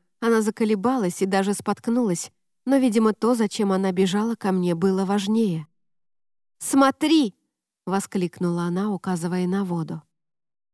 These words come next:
Я прищурилась сквозь солнцезащитные лучи, создававшие на берегу яркие тени.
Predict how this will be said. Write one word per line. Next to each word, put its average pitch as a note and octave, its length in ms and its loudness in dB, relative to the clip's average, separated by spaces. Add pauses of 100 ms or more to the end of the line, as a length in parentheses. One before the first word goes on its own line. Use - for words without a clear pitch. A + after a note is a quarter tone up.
(520)
Я B3 220 2
прищурилась A3 760 0
сквозь - 360 -2
солнцезащитные G3 1120 0
лучи, A3 420 -2 (260)
создававшие F#3+ 800 0
на F#3 120 2
берегу F#3 380 0
яркие F#3+ 500 -2
тени. D#3 460 -4